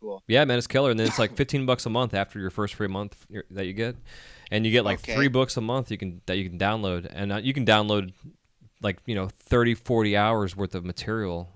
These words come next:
Speaker 2: on a book. Some, some, it depends on what you get. It's fucking awesome. I love it.
Speaker 1: Fuck yeah. That sounds cool.
Speaker 2: Hell yeah. So, do you have any glass blowing themed tattoos?
Speaker 1: I do. You know, I've got,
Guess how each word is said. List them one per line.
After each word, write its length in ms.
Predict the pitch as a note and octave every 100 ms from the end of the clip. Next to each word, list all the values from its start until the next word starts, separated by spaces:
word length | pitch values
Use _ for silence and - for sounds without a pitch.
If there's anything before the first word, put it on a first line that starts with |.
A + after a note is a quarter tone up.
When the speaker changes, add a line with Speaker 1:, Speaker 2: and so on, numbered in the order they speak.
| - _ -
Speaker 2:
on 120 | F2+
a 40 |
book. 320 | E2+ G2+ G2
Some, 180 | - F2+
some, 160 | - E2+
it 80 | C2
depends 200 | G2 F#2+
on 60 |
what 120 | F2+
you 60 | F#2
get. 180 | F#2+ F2+
It's 140 | -
fucking 260 | - C#3+ G#2
awesome. 320 | F#2+ F#2+ D#2+ - - - - _ _ - _ -
I 60 | A2
love 160 | G2+
it. 100 | F#2 - - - - - - - -
Speaker 1:
Fuck 300 | C#3 C#3 -
yeah. 320 | - D#2+ D2 -
That 180 | - G2+
sounds 300 | - G#2 G#2
cool. 460 | - G2 G2+ D#2+ - _ _ _ _ _ _ - _
Speaker 2:
Hell 200 | - A2
yeah. 160 | A2 F#2
So, 400 | - A#2+ A2+ A2
do 60 |
you 60 | A2
have 80 | A2+
any 160 | G#2+ F#2+
glass 280 | A2 A2
blowing 320 | - A#2+ A2 G#2
themed 200 | A2 A2
tattoos? 580 | A2 - A#2 C3+ - - - - _ _ _ _ _ _ _ _ - C#3+
Speaker 1:
I 120 | C3
do. 500 | A#2+ A2 C#3 A#2+ F#2+
You 160 | G2
know, 200 | G#2+ G#2+
I've 280 | G#2+ G#2+ -
got, 500 | A2+ G#2+ G#2 G2+ -